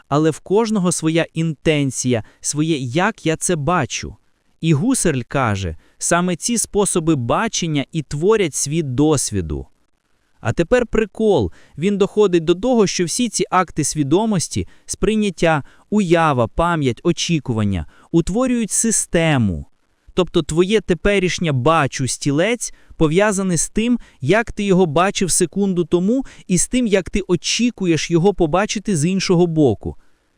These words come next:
Це і є потік свідомості.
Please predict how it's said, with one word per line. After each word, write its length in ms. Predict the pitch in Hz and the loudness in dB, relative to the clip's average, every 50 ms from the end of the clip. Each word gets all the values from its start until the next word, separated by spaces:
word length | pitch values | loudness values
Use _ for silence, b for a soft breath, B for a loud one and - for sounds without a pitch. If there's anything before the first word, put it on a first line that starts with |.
| _ _ _ - | _ _ _ -6
Це 220 | - - 220 214 - | 0 2 2 2 2
і 140 | - 220 196 | 2 0 0
є 300 | 143 113 123 160 208 226 | 0 2 4 4 4 4
потік 520 | - - 196 165 - - - 175 190 - | 2 2 0 0 0 0 -6 -6 -4 -4
свідомості. 920 | - - - 185 196 175 196 190 165 135 117 98 - - - - 76 - | -4 -4 -2 -2 0 2 2 2 4 2 0 0 -2 -6 -10 -12 -14 -14